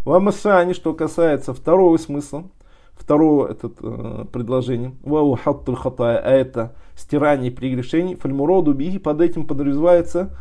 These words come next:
"Искатуха ва ма-, ва маху-, ва махуха", а это списание их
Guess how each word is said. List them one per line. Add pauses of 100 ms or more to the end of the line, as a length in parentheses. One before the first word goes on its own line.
(540)
"Искатуха (260)
ва
ма-,
ва
маху-,
ва
махуха",
а
это
списание
их